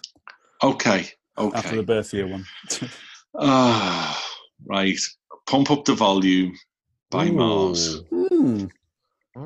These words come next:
Speaker 1: And this was another one that eighty-seven, the eighty-seven F A Cup final, Wimbledon, eighty-seven, eighty-eight, sorry, it's eighty-eight, sorry.
Speaker 3: Yeah.
Speaker 1: Um,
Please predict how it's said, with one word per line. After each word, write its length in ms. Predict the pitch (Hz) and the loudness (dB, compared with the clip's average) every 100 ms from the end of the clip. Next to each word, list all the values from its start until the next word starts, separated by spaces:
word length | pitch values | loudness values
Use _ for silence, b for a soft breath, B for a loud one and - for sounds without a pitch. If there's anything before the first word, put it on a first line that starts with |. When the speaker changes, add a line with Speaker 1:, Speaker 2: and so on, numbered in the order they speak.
| 185 - - - | -14 -16 -10 0
Speaker 1:
And 500 | 107 104 107 104 101 87 - | 2 4 4 4 4 0 0
this 260 | 151 139 - | 2 4 4
was 440 | 139 131 113 - B B B - | 4 6 4 0 B B B -4
another 340 | 123 143 135 | 2 4 4
one 420 | 117 113 113 110 - b _ _ _ | 4 4 2 -2 -8 b _ _ _
that 360 | 110 104 101 - - - _ _ _ _ _ _ _ _ _ _ - - - _ _ - | -4 -4 -4 -10 -12 -16 _ _ _ _ _ _ _ _ _ _ -8 -8 -8 _ _ -8
eighty-seven, 1000 | 120 113 127 - - 139 131 139 151 143 _ _ b b b _ | -6 -6 -6 -4 -2 -2 -4 -2 -4 -6 _ _ b b b _
the 100 | 123 | -4
eighty-seven 640 | 131 - 120 - 127 135 | -4 -4 -6 -4 -4 -4
F 160 | 135 143 | -4 -2
A 100 | 135 | -4
Cup 260 | - 143 | -4 -12
final, 720 | - 147 143 147 151 156 156 _ _ _ _ | -6 -2 0 0 0 -2 -8 _ _ _ _
Wimbledon, 460 | 117 127 135 139 147 | -2 0 2 0 -2
eighty-seven, 720 | 110 107 151 143 131 151 131 | -6 -2 -2 0 -2 0 0
eighty-eight, 440 | 131 120 127 110 110 | 0 0 0 0 -2
sorry, 260 | 107 101 | -4 -4
it's 160 | 101 - | -4 -2
eighty-eight, 600 | 123 110 110 98 95 - - _ | -2 -2 -2 -2 -2 -8 -16 _
sorry. 440 | - 92 87 78 B B B - | -8 -6 -6 -10 B B B -14
Speaker 3:
Yeah. 380 | 85 101 98 98 | -8 -4 -2 -2
Speaker 1:
Um, 220 | 98 - | -4 -8